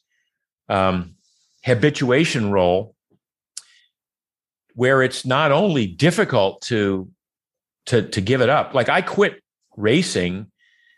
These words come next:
because I was injured, uh, and I was, it was clear I was never gonna be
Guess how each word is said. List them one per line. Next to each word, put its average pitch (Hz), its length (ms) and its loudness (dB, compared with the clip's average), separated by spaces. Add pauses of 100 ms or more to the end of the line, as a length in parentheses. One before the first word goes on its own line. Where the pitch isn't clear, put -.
because 113 300 0
I 110 140 4
was 107 200 0
injured, 104 500 0 (720)
uh, 95 520 2 (140)
and 110 180 0
I 127 140 0
was, - 440 -2 (360)
it 135 80 -4
was 127 120 -2
clear 165 380 0
I 104 60 2
was 104 180 -2
never 131 220 0
gonna 113 160 0
be 107 480 -2